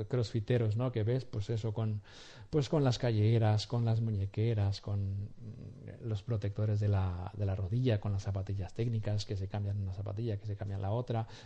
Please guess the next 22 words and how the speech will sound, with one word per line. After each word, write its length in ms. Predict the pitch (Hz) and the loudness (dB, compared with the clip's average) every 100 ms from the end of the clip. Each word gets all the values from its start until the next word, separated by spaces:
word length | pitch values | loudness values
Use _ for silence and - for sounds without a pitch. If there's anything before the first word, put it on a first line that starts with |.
| - | -2
con 160 | 131 | 2
el 100 | 123 | 2
magnesio 480 | 117 107 101 107 113 | 4 2 2 0 0
y 20 | |
demás. 380 | 104 107 135 147 - - - - - - - - | 0 2 0 -4 -12 -20 -20 -20 -20 -20 -18 -2
Eh, 520 | 139 127 127 127 131 - | 2 4 6 4 2 -2
está 240 | - 180 | 0 4
muy 180 | 190 143 | 8 10
bien, 320 | 113 113 180 - - - - - - - - - | 10 10 6 0 -8 -10 -14 -18 -14 -8 -8 -4
está 200 | - 131 | 0 4
muy 160 | 113 | 4
bien, 280 | 101 113 139 - | 4 4 0 0
pero 280 | 117 131 151 131 110 | 2 2 2 2 4
yo 480 | 113 135 139 - - - - - - - - | 4 4 2 -2 -10 -20 -20 -20 -20 -10 2
no 400 | 139 135 135 147 | 6 8 8 10
voy 100 | 156 | 10
a 20 | |
decir 220 | 127 139 | 10 6
que 100 | 123 | 6
no 100 | 123 | 6
tenga 800 | 120 120 120 113 113 110 110 107 | 6 6 6 6 6 4 2 0
calleras 580 | - 110 135 170 185 | 2 4 4 4 0